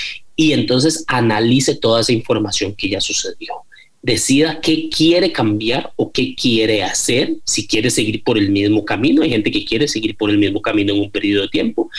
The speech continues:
y ahí viene la clave. Defina un periodo de tiempo. Hay gente que habla de tres meses, seis meses, un año. Yo recomiendo que usted haga un plan de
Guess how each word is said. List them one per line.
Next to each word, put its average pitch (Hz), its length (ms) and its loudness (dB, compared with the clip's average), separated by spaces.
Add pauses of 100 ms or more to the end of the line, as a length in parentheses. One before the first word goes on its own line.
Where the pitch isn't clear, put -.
(220)
y 123 120 2
ahí 107 240 2
viene 117 260 2
la 101 140 -2
clave. 95 260 -2 (120)
Defina 143 800 2
un 123 260 2
periodo 110 840 2
de 101 180 0
tiempo. - 680 -6 (520)
Hay 113 160 0
gente 131 280 2
que - 120 -2
habla 117 240 2
de 104 160 -2
tres 143 240 2
meses, 110 520 -2
seis 156 380 2
meses, 107 560 -2
un 165 180 4
año. 107 360 0 (100)
Yo 160 180 2
recomiendo 131 640 0
que 156 120 -6
usted - 160 -4
haga 107 140 -4
un 101 100 -8
plan 107 340 0
de 104 220 -4